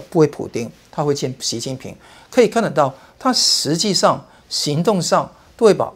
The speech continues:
俄罗斯视为头号敌人，这是中国的福音，我们要不要维持呢？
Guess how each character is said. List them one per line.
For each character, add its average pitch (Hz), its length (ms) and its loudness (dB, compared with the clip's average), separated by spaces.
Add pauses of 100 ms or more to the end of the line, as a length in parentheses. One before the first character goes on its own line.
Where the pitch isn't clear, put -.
俄 190 80 6
罗 139 180 2
斯 147 200 -4
视 - 180 -2
为 110 240 -2
头 - 140 -8
号 123 180 -2
敌 107 160 -12
人， - 200 -14 (320)
这 208 120 4
是 170 100 6
中 185 340 0
国 113 240 -4
的 117 80 -6
福 113 320 -8
音， 143 220 0 (340)
我 120 100 -8
们 117 140 -4
要 143 160 -2
不 165 60 -10
要 160 100 -8
维 110 200 -8
持 110 260 -6
呢？ 110 160 -12